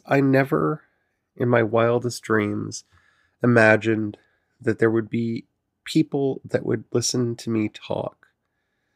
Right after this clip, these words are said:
I was always the weird kid. I was always the kid that was told to shut up, that I talk too much.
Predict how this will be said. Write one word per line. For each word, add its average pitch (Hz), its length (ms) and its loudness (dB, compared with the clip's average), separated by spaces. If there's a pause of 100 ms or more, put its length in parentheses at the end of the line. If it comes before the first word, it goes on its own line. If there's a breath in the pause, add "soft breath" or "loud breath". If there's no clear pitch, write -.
(240)
I 147 100 4
was 151 200 4
always 147 300 2
the 143 100 -2
weird 117 380 0
kid. 117 400 0
I - 100 -2
was 120 180 -2
always 127 280 4
the 127 100 -4
kid 127 220 2
that - 100 -6
was 120 120 -6
told 127 260 -2
to 120 60 -6
shut 120 280 2
up, 104 340 0 (640)
that 113 100 4
I 110 100 6
talk - 480 -2
too - 200 2
much. - 580 -2